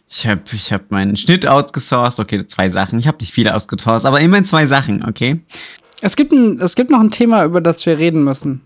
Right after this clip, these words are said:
Speaker 1: Okay, jetzt bin ich gespannt.
Speaker 2: Du solltest wissen, welches Thema das ist. Wir haben das letztes Mal angekündigt, dass wir darüber reden werden.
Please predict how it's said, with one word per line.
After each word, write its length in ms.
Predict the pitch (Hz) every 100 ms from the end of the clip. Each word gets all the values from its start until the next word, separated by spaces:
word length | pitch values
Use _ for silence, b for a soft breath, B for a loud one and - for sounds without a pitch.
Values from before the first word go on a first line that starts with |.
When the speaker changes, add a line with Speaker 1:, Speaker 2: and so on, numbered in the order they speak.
| _
Speaker 1:
Okay, 500 | 160 - 127 127 170 -
jetzt 140 | -
bin 100 | 127
ich 80 | 123
gespannt. 480 | 131 - 117 120 - -
Speaker 2:
Du 80 |
solltest 400 | 180 202 214 190
wissen, 260 | 208 233 240
welches 280 | 190 180 -
Thema 320 | - 156 151
das 180 | 139 -
ist. 200 | 139 -
Wir 120 | 160
haben 140 | 170
das 240 | 202 208 -
letztes 480 | 170 175 - 220 208
Mal 180 | 220
angekündigt, 720 | 202 220 311 247 - 151 147 147
dass 160 | 151
wir 80 | 156
darüber 400 | 151 151 147 147
reden 280 | 170 170 147
werden. 400 | 143 135 131